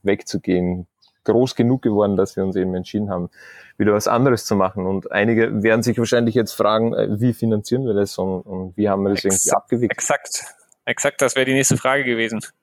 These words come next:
Speaker 1: Und, ähm, naja, zum einen, ähm, besteht das jetzt, ähm, bei mir aus meinem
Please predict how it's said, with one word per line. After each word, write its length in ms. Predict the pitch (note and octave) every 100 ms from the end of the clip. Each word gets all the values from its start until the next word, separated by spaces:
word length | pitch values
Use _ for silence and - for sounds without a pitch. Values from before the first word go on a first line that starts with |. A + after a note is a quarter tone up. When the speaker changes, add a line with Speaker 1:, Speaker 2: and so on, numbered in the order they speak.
| - _ _
Speaker 1:
Und, 800 | B2 A#2 A2+ A2+ A2+ A2 A2+ - -
ähm, 500 | A2+ A2+ A2 A2 A2+ _ _ _ _
naja, 260 | B2 C#3 C#3
zum 180 | C3+ A2
einen, 380 | A#2+ D3+ D3+ - -
ähm, 600 | A#2+ A#2+ A2+ A#2 A#2 A2 -
besteht 420 | A#2 - A#2+ -
das 140 | A2+
jetzt, 580 | A#2 A2 - - - - -
ähm, 880 | G2+ G#2 G2+ G2+ G2+ G2 G2 G2 F#2
bei 100 | G#2
mir 260 | A2+ A2+
aus 120 | G#2+ A2+
meinem 240 | G2+